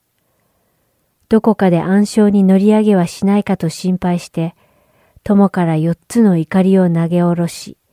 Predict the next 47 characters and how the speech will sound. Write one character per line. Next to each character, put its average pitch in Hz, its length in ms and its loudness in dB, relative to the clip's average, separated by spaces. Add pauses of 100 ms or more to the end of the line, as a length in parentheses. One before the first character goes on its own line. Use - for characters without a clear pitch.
(520)
夜 233 260 0
の 185 140 -4
明 156 80 -6
け 202 160 -2
る 190 100 4
の 165 200 2
を - 20 -4
待 156 180 -2
っ - 140 -20
た。 139 200 -14 (1500)
と 190 140 -2
こ 208 140 2
ろ 202 120 2
が、 160 260 -4 (380)
水 214 320 0
夫 - 140 -6
た 170 160 -6
ち - 160 -14
は 156 140 -8
船 220 340 0
か 180 120 -4
ら 156 120 -4
逃 165 180 -2
げ 190 120 0
出 208 120 0
そ 214 160 -4
う 208 60 -2
と 175 140 -6
し - 120 -14
て、 160 260 -10 (880)
舳 - 120 -6
先 220 320 -4
か 208 160 -4
ら 202 140 -2
錨 220 440 0
を 208 100 0
下 208 60 -2
ろ 220 140 0
す - 180 -8
よ 175 120 0
う 160 60 -4
に 160 140 -4
見 165 140 0
せ 208 160 -4
か 208 160 -6
け 202 140 -8
て、 156 280 -10